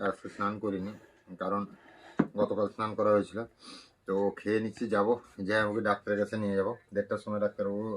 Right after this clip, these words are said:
আসবেন। আর জয়দেব নাম লিখিয়ে দিয়েছেন, উড়িষ্যা হাইটেকের ডাক্তারবাবু, নার্ভের ডাক্তার। জামাইবাবু নার্ভের সমস্যা হয়েছে, মানে পায়ের সমস্যা হচ্ছে কিছু, তার জন্য যাবো। তো খেতে বসে পড়েছি, খেয়ে নেবো সবার আগে। আজকে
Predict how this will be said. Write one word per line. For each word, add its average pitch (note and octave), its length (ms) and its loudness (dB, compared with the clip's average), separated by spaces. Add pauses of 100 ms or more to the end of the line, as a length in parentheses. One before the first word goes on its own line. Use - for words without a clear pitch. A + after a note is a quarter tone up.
(120)
আসবেন। G#2 220 -6 (540)
আর G2+ 160 2
জয়দেব G#2+ 320 4 (100)
নাম A2+ 180 4
লিখিয়ে G#2 240 0
দিয়েছেন, F2+ 260 -6 (480)
উড়িষ্যা G2+ 360 -2
হাইটেকের G2+ 380 0
ডাক্তারবাবু, G2+ 380 0 (100)
নার্ভের G2+ 280 0
ডাক্তার। G2 320 0
জামাইবাবু G2+ 300 0 (120)
নার্ভের G2+ 340 -2
সমস্যা G#2 360 -2
হয়েছে, F#2 220 -6 (800)
মানে G2+ 220 0 (480)
পায়ের G#2 300 6
সমস্যা G#2+ 300 -2
হচ্ছে G#2 260 4
কিছু, G2+ 160 -6 (280)
তার F#2+ 140 -2
জন্য G2+ 140 0 (100)
যাবো। F#2+ 160 2 (680)
তো F#2+ 60 0 (180)
খেতে A2 260 0
বসে A2+ 200 -2
পড়েছি, A#2 260 0 (100)
খেয়ে G#2+ 200 -2
নেবো A2 140 2 (100)
সবার G2 280 4
আগে। G#2+ 140 2 (1120)
আজকে G2+ 160 -2